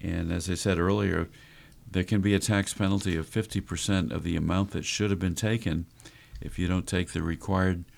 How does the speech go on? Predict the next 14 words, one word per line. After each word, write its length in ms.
minimum 400
distribution 720
when 200
you 100
reach 240
the 180
age 140
of 140
seventy-two. 720
That's 220
one 140
good 220
thing 260
that, 160